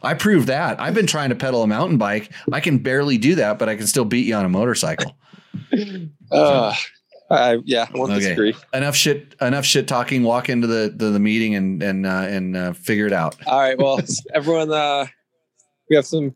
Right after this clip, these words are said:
Speaker 2: pretty cool things coming to Dirt Bike Test with some new Yamahas. So stay tuned to that next week. And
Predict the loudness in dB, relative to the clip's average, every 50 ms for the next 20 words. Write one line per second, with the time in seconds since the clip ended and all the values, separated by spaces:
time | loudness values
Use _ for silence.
0 | _ _ _ -2 0 0 2 2 2 0 2 0 0 0 0 0 -2 0 0 2
1 | 2 2 2 2 0 2 2 0 2 2 0 -2 0 -2 0 0 0 -2 -4 -6
2 | -6 -6 -6 -4 -2 0 2 2 2 2 0 0 0 0 0 0 -2 0 2 2
3 | 4 4 2 0 -2 0 0 0 0 -2 -6 -2 4 6 8 8 6 4 0 -6
4 | -6 -6 -6 -6 -8 -2 -2 -2 0 0 -2 -2 -2 -4